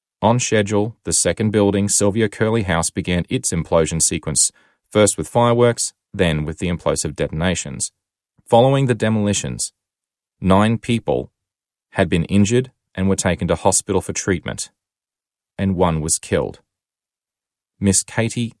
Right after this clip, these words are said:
Bender, age twelve, was struck in the head by an estimated one kilogram, two point two pound piece of steel shrapnel. She was standing nearly five hundred meters away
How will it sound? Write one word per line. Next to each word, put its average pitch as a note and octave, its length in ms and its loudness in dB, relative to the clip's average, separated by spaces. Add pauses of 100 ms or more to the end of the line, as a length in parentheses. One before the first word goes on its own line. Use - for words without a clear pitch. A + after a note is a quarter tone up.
(100)
Bender, F2 420 0 (720)
age E2+ 240 -2
twelve, - 420 -4 (920)
was F2 160 -2
struck G2 260 -2
in A#2 100 -2
the A#2 80 0
head E2+ 340 -4 (280)
by F2+ 200 2
an D2+ 140 -2
estimated D#2+ 520 0
one F#2 260 0
kilogram, D#2+ 600 -2 (340)
two - 160 -6
point G2+ 240 -2
two G#2 220 -4
pound E2+ 420 -4
piece - 400 -4 (260)
of - 140 -8
steel C#2+ 300 -4
shrapnel. - 560 -8 (1160)
She - 140 -2
was D3 140 2
standing B2 520 0
nearly G2 220 2
five A#2 400 0
hundred A2+ 420 -4
meters G2+ 320 -2
away D2 460 -4